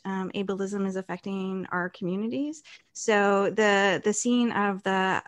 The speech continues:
of going for ice cream and not being able to get into the ice cream shop, that's an experience I have had,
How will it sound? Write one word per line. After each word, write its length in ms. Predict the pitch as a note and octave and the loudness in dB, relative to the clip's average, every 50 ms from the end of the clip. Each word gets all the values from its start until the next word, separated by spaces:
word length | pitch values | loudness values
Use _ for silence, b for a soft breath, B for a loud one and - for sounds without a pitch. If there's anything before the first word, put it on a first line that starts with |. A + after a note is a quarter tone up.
| - | -6
of 140 | - F#3+ F#3+ | -6 -6 -4
going 340 | - - G3 G3+ G3+ G#3 G3 | 0 0 0 2 2 0 -2
for 240 | - - G3 - - | -2 -4 0 2 4
ice 220 | F#3+ A3 D4+ - | 4 4 2 0
cream 320 | - - G#3 F3 F3+ F#3 F#3 | -4 -4 -2 0 0 2 2
and 80 | F#3 | 2
not 160 | F#3+ F#3+ F#3+ | 2 0 0
being 160 | - G3+ F#3+ F#3 | 2 0 2 2
able 180 | F#3 F3+ F#3 - | 2 0 0 -2
to 100 | G3 F#3 | -2 -2
get 100 | F#3+ F3+ | 0 0
into 180 | F#3 F#3 F#3+ | 0 0 0
the 160 | F3+ E3 - | -2 -2 0
ice 140 | F#3 G#3 - | -2 -2 -2
cream 160 | - - A3 | -2 -2 -2
shop, 300 | G#3+ - - F3 F3+ - _ | -2 0 -2 -2 -4 -2 _
that's 420 | - D#3+ F3 - - - - - - | 0 0 0 -2 -6 -10 -12 -10 -6
an 100 | G#3 G3+ | -6 -6
experience 560 | F#3+ F#3+ - - - F3+ F#3 F3+ F3+ F#3 F3+ F3+ | -6 -6 -8 -8 -6 -4 -2 -2 -2 -4 -4 -6
I 40 | |
have 120 | F3 - - | -6 -8 -8
had, 460 | - - E4+ F4+ C#4 A3 F3 F#3+ | -6 -2 2 2 4 4 2 0